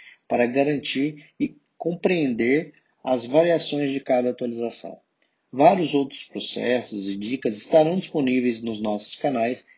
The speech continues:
e no site do P M Projeto. Lembre-se, se você conseguir falar da maneira certa, os resultados poderão ser prodigiosos. Chris Anderson.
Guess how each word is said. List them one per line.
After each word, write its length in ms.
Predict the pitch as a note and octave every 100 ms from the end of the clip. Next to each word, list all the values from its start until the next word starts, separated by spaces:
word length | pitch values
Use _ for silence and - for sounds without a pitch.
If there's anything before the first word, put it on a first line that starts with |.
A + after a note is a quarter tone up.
| -
e 40 |
no 120 | F#3
site 420 | C#3 - G#2+ G2+ A2+
do 80 |
P 120 | A2 A2
M 180 | G#2 G#2
Projeto. 640 | - A#2 F#2+ - _ - _ _ -
Lembre-se, 580 | C3 C3 G#2 - - - _ _ _ _ _ _ _
se 180 | - A2
você 240 | G#2 B2+
conseguir 400 | - C3+ C3+ C3
falar 300 | - A#2+ A#2+
da 100 | A#2
maneira 340 | A2+ A2 G#2 G#2
certa, 600 | - F2 F2 - C#3+ E3 -
os 160 | B2 -
resultados 580 | A#2 B2 A#2+ A2 A2+
poderão 480 | - C#3+ C3 A#2 A2+
ser 320 | A2 A#2 A#2 -
prodigiosos. 1120 | C#3+ C#3+ C3+ D3 C3+ C3 G2 - - - - _ _ _ _
Chris 300 | - E3 D#3
Anderson. 520 | C3+ A#2 F#2+ F2 -